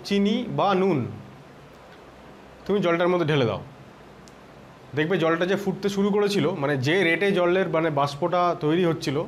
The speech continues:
এবং যে রেটে আমরা টকবক করে জলটা ফুটে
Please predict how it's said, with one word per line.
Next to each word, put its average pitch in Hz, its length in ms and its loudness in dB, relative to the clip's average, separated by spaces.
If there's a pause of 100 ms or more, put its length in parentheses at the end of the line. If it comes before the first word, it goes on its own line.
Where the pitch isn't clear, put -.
(600)
এবং 127 220 0
যে 143 180 2
রেটে 160 280 2
আমরা 147 360 0
টকবক 143 300 0
করে 156 120 0
জলটা 143 200 0 (100)
ফুটে 143 320 -6